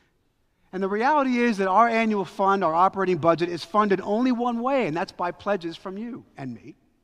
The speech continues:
If, if people in this parish give, we can do. If people in this parish don't give, we can't. It's that simple. We don't get money from any outside organization.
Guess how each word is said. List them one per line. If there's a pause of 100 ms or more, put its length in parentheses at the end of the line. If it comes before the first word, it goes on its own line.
(1400)
If,
if
people
in
this
parish
give, (220)
we
can
do. (160)
If
people
in
this
parish
don't
give, (260)
we
can't. (140)
It's
that
simple. (380)
We
don't
get
money
from
any
outside
organization.